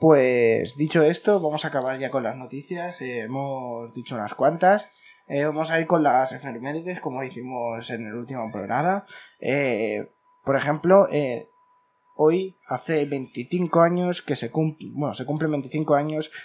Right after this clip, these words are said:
del estreno del juego Babel Symf-, Symphony, que aquí en Europa se llamó Babel, Babel dos, y que era para la Sega Saturn, ¿no?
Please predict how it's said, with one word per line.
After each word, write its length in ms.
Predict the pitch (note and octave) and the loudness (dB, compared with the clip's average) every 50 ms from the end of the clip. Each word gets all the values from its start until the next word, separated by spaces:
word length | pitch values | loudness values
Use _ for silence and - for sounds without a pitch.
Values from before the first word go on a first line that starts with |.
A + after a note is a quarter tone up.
| - _ - | -20 _ -8
del 200 | C3+ C#3 C3 B2 | -4 -2 -2 -4
estreno 380 | - - D3+ D3+ D#3 D#3+ D#3 | -2 -2 -2 0 0 0 0
del 160 | C#3+ C3 B2+ A#2+ | 0 -2 -4 -4
juego 480 | - - D3 D3+ D#3 D#3 D3+ C#3+ C#3+ | -2 0 2 2 4 4 4 2 4
Babel 300 | C#3+ D3+ D#3 D#3+ D3 C3 | 4 4 6 6 4 0
Symf-, 420 | - - D3 D#3 D#3+ D#3 - D#3 - | 2 0 0 0 0 -4 -8 -12 -12
Symphony, 520 | - - D#3+ D#3+ E3 E3 E3 E3 E3+ E3+ E3 | -8 -6 -4 -4 0 0 0 -2 -2 -4 -6
que 300 | - A#2 A#2 A#2 A2 G#2+ | -4 -4 -4 -2 -4 -6
aquí 220 | A2+ A#2 - C#3+ | -6 -8 -8 -8
en 60 | C#3 | -6
Europa 260 | C3 B2+ C3 C3 C3 B2 | -6 -6 -4 -6 -6 -8
se 100 | - A#2+ | -8 -8
llamó 320 | B2 B2 B2 A#2+ A#2+ B2+ B2+ C3+ - _ - - - - - - | -6 -4 -2 0 0 -2 -2 -6 -14 _ -20 -20 -20 -20 -10 -2
Babel, 380 | - D3+ D#3+ D#3 D3+ D3+ C#3+ C3 | 4 6 6 8 6 4 2 2
Babel 720 | C3 C3+ C3 C3+ C3+ C3 B2 A#2 A2+ A2 G#2+ G#2+ G#2 G2+ | 2 2 2 2 0 -2 -2 -2 -4 -4 -4 -6 -6 -4
dos, 320 | A2 C3 D#3 F#3+ F#3+ - - - - - _ _ _ _ _ - - - - | 0 2 2 2 2 -2 -12 -18 -20 -20 _ _ _ _ _ -20 -20 -18 -10
y 340 | C3 A#2+ A#2 A#2+ A#2+ A#2+ - | -6 -6 -6 -4 -6 -8 -6
que 120 | - A#2+ | -4 0
era 180 | A#2+ C3 C#3 - | 2 2 2 4
para 260 | C#3 C#3+ B2+ A2+ G#2 | 2 2 4 2 2
la 240 | F2+ E2 D2+ D2+ - | 0 -4 -6 -10 -8
Sega 280 | - C#3+ C#3 A2+ - | -6 -6 -4 -4 -4
Saturn, 460 | - - D#3+ D#3+ - A2 - A2 G#2+ | 0 0 0 0 0 -6 -10 -10 -8
¿no? 280 | G#2 B2+ D#3+ F3+ F#3 | -4 -4 -4 -4 -6